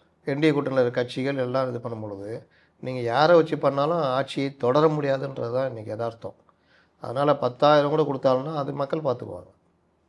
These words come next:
ரெண்டாயிரம் ரூபா கொடுக்கறது எப்படின்றது பிரச்சனையை அவர் பார்த்துக்குவாரு.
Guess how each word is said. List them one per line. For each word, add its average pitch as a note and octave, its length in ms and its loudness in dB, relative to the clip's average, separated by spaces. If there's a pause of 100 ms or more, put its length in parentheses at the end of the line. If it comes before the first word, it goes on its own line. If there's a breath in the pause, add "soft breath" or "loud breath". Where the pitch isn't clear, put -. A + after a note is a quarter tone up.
(720)
ரெண்டாயிரம் B2+ 360 0
ரூபா D3+ 220 2
கொடுக்கறது C#3+ 320 0
எப்படின்றது C3+ 540 0
பிரச்சனையை C3 480 -6
அவர் C3 280 0
பார்த்துக்குவாரு. G#2+ 600 -2